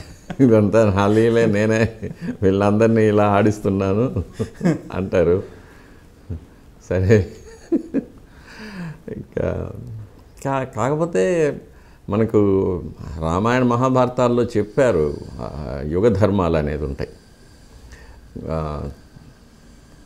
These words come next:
కృతయుగంలో నాలుగు పాదాల ధర్మం నడిచిందని,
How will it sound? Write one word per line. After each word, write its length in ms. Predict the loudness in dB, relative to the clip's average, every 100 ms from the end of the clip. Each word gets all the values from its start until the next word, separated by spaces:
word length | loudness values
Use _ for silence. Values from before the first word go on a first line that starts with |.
| -6
కృతయుగంలో 600 | 2 4 4 4 2 2
నాలుగు 320 | 0 0 0
పాదాల 680 | 0 0 2 0 -2 -4 -6 -6
ధర్మం 280 | -6 -4 -4
నడిచిందని, 640 | -6 -8 -10 -10 -10 -12